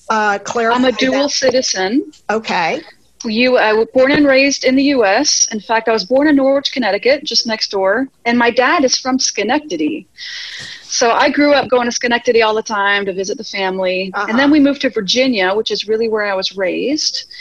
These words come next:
Speaker 1: Okay.
Speaker 2: So raised in Virginia, went off to school in Georgia.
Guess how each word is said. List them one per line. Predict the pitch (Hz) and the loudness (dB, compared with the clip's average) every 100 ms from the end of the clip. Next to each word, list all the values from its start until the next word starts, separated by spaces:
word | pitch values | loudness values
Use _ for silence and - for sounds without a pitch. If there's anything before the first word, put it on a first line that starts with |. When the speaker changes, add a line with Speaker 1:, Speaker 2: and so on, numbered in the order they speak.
| - | -8
Speaker 1:
Okay. | 196 185 160 160 | -8 -6 -4 0
Speaker 2:
So | 226 220 214 208 | 2 2 0 0
raised | 247 269 285 | 0 0 0
in | 294 | 0
Virginia, | 277 - 226 214 208 | 0 -2 -2 -2 -2
went | 214 226 | -2 -4
off | 233 | -4
to | - | -4
school | - - 233 226 220 214 220 | -4 -2 0 2 2 0 -2
in | 220 202 | -4 -4
Georgia. | 208 208 208 214 190 196 | -2 0 -2 0 0 0